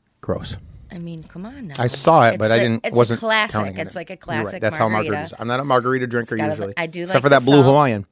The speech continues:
Speaker 2: A little bit of salt. And then this is a mix, actually, that I found at Costco.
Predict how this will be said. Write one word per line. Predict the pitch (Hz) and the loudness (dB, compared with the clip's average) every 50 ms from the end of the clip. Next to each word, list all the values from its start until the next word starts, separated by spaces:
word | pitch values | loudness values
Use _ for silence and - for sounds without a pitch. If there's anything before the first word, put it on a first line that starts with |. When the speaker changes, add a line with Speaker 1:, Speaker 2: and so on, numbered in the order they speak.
| _ _ _ _ _ _ _ _ _ _ _ | _ _ _ _ _ _ _ _ _ _ _
Speaker 2:
A | 165 | -10
little | 175 175 180 196 196 202 175 | -8 -4 -2 -2 -2 -2 -4
bit | 190 175 | -6 -8
of | 180 170 | -8 -10
salt. | - - 143 139 139 151 - _ _ _ _ _ _ - - _ _ _ _ _ _ _ _ _ _ _ _ _ _ _ _ - - _ - - | -12 -12 -10 -10 -10 -10 -12 _ _ _ _ _ _ -20 -20 _ _ _ _ _ _ _ _ _ _ _ _ _ _ _ _ -20 -20 _ -20 -16
And | 156 151 147 143 143 147 147 147 147 147 151 | -14 -12 -12 -12 -12 -12 -14 -14 -16 -16 -18
then | 151 - 156 151 151 151 | -18 -16 -14 -12 -12 -8
this | 151 202 233 - - | -8 -8 -8 -8 -10
is | - - 180 165 156 | -12 -10 -12 -10 -10
a | 165 | -12
mix, | 156 156 165 165 - - - - - - | -12 -10 -10 -10 -10 -12 -16 -20 -16 -14
actually, | 139 147 - - 160 151 139 | -16 -14 -14 -16 -16 -14 -14
that | 151 143 | -14 -14
I | 143 147 | -14 -14
found | 143 - _ - 156 151 151 151 147 - | -16 -14 _ -10 -10 -10 -12 -14 -16 -16
at | 107 - 76 - - _ | -18 -18 -18 -18 -20 _
Costco. | - - 165 156 165 - - - - - - - - | -18 -14 -14 -14 -14 -16 -18 -18 -18 -18 -18 -20 -20